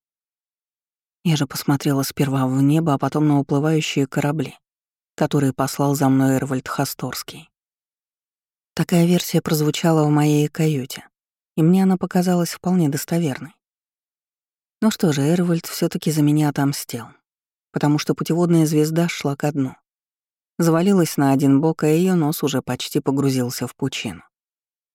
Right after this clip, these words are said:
Но раз Сандер получил за меня сто пятьдесят тысяч золотых, то потеря звезды не будет для него столь болезненной. Рядом с демоном стояло несколько кораблей,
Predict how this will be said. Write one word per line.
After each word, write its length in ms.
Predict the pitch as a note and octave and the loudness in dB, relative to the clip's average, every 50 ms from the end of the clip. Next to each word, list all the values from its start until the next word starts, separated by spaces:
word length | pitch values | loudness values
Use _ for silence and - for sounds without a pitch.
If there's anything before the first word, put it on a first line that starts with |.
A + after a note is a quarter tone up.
| _ _ _ _ _ _ _ _ _ _ _ _ _ _ _ _ _ _ _ _ F#3 | _ _ _ _ _ _ _ _ _ _ _ _ _ _ _ _ _ _ _ _ 0
Но 80 | F3+ | 0
раз 160 | F3+ G3 G3 - | 2 0 -2 -4
Сандер 380 | - G#3 G3 F#3+ F#3 F#3 - | -2 -2 0 0 0 0 -2
получил 400 | - F3 E3+ F3 - - F3+ E3+ | -2 -2 -2 -2 -2 0 0 0
за 100 | D#3+ D#3+ | 2 2
меня 260 | D#3 D#3 D#3+ D#3+ D#3 | 2 2 2 2 0
сто 200 | D3+ - - D#3+ | 0 -2 -6 -6
пятьдесят 480 | - - C#3 C#3 D3+ C#3+ - D#3 C#3+ - | -4 -4 -4 -4 -4 -6 -4 -6 -6 -4
тысяч 360 | - D3+ D3 - C#3 C#3 D3 | -4 -6 -4 -4 -4 -4 -2
золотых, 460 | C#3 C#3+ C3+ C#3 C#3+ D3 - F#3+ - | 0 0 0 0 -2 -4 -6 -8 -8
то 140 | - - A3 | -6 -8 -6
потеря 400 | - - F#3 F3+ - G3 F#3 E3+ | -6 -6 -4 -2 -2 0 0 0
звезды 340 | D#3 D#3 D#3 D#3+ D#3+ E3+ E3+ | 0 0 0 0 0 0 2
не 140 | D#3+ D3 C#3 | 2 2 2
будет 260 | C#3+ D#3+ D#3+ D3+ C#3+ | 2 0 0 0 2
для 140 | C3+ C3+ C3 | 2 2 2
него 200 | C3 B2+ A#2 A2+ | 2 2 0 -4
столь 280 | - - - A#2+ A#2+ | -6 -4 -2 -2 -2
болезненной. 600 | B2 B2+ B2+ B2+ B2+ A#2 - F#2+ F#2 F2+ - _ _ _ _ _ _ _ _ _ _ _ _ _ _ _ _ _ _ _ _ _ _ _ _ G3 | 0 -2 -2 -2 -4 -6 -8 -10 -12 -14 -16 _ _ _ _ _ _ _ _ _ _ _ _ _ _ _ _ _ _ _ _ _ _ _ _ 0
Рядом 340 | - G3 F#3+ F#3 F3+ F3+ | 2 4 6 6 6 6
с 60 | E3+ E3 | 6 4
демоном 400 | E3 F3 F3+ F#3 F3+ F#3 F#3 F3 | 4 4 6 6 6 6 6 4
стояло 400 | - - D#3+ D3+ E3 E3+ E3+ E3 | 2 0 0 0 2 4 4 4
несколько 500 | E3 D3+ D3+ - - - D3+ - - D3+ | 6 4 4 2 0 -2 -2 0 -2 -2
кораблей, 560 | - - D3+ D3 D3 D3+ C#3 C#3+ D#3+ - | 0 0 0 0 0 -2 -6 -8 -12 -18